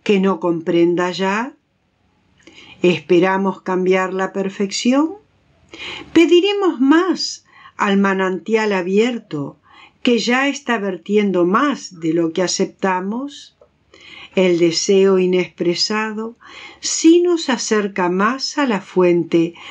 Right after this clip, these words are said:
de toda existencia y bienaventuranza. Pedir a Dios que sea Dios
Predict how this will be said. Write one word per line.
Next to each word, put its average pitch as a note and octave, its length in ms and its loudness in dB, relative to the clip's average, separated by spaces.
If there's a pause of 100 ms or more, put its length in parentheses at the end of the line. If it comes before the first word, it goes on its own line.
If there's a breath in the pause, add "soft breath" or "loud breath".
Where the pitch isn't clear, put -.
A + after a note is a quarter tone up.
(180 loud breath)
de G#3 260 4
toda C#4+ 460 -2
existencia E3+ 1120 -2 (500 soft breath)
y B3+ 220 4
bienaventuranza. A#3 1500 2 (1300 loud breath)
Pedir A3+ 420 2
a B3 80 -2
Dios G3 720 -2 (140)
que E3+ 140 0
sea F3+ 380 0
Dios F#3 640 -2